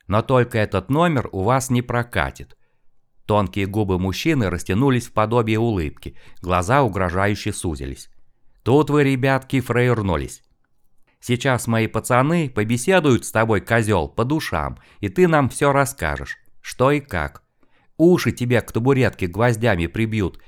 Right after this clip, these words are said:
паяльник в жопу засунут. Очень, знаете ли, способствует откровенности». «Ну хорошо. А если вы все-таки ошибаетесь, что тогда?» Кучумов тоже попытался улыбнуться,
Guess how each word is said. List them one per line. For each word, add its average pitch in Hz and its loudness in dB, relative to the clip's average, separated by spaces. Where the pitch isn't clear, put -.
паяльник 143 2
в 87 -4
жопу 110 0
засунут. 95 -2
Очень, 143 2
знаете 131 0
ли, 120 0
способствует 92 -2
откровенности». 95 -2
«Ну 107 0
хорошо. 120 -2
А 95 -2
если 131 2
вы 117 4
все-таки 131 -2
ошибаетесь, 117 -2
что - 0
тогда?» 120 -2
Кучумов 110 0
тоже 139 0
попытался 117 -2
улыбнуться, 107 -2